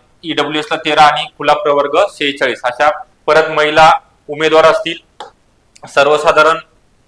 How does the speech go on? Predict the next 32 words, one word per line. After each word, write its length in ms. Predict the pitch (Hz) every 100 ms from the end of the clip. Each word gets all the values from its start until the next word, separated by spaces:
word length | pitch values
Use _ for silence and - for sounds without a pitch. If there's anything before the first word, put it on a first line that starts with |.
| _ 143
राखीव 340 | 135 135 165
प्रवर्ग 340 | 165 160 156
असतील, 320 | 156 156 160 156
वेगवेगळे 280 | 147 151 156
अंशकालीन, 680 | 143 139 156 156 151 156 151
खेळाडू, 540 | - 139 139 147 151
प्रकल्पग्रस्तांना 920 | 151 147 143 151 147 147 - 151 151
आहेत, 280 | 147 147 151 _ _ _ _ _
भूकंपग्रस्त, 640 | 131 131 151 156 151 151 160
अनाथ, 360 | 143 131 143
दिव्यांग 520 | 143 139 139 143 143 143
यांच्याकरिता 520 | 135 139 135 139 143
पण 200 | 160 - - _ 131
जागा 200 | 139 131
आहेत. 120 | 117
सर्वात 280 | 160 170 175
महत्वाचं 460 | 170 170 180 175
जे 140 | 175 170
आहे, 220 | 160 175
आपल्याला 440 | 160 165 175 175 - _ _ _
फॉर्म 240 | 165 180 175
कोण 180 | 202 185
भरू 180 | 175
शकतं, 400 | 175 175 - 120 - _ -
शैक्षणिक 380 | 156 - 175 165
अर्हता 260 | 160 170
काय 140 | 165 165
दिलेली 280 | 165 170
आहे, 180 | 165 156
तर 200 | 156 185 - - _ _ _ _ _ -
या 160 | 156
ठिकाणी 400 | 160 160 165 185